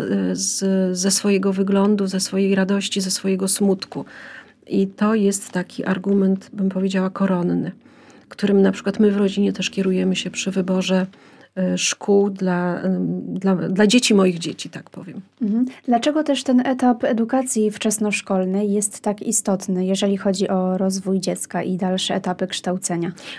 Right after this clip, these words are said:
Speaker 1: Mózg, y, takiego młodego człowieka jest jeszcze bardzo plastyczny.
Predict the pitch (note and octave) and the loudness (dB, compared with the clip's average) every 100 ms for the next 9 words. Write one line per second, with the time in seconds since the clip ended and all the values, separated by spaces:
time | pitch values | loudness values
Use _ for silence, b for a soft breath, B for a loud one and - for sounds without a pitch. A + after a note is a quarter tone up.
0 | B C4 C4 - A3 G#3 - G#3+ G#3 G#3 | B 6 6 2 2 2 -2 -2 0 2
1 | G3+ G3 G3 G3+ G3+ - G3+ G#3 G#3 G3 | 2 2 2 2 -2 -4 -2 -2 0 0
2 | G3 F#3+ F#3+ G3+ F3+ F#3 F#3 F3+ - F3 | -2 -2 2 2 2 -2 -4 -4 -4 -4
3 | - F#3 | 0 2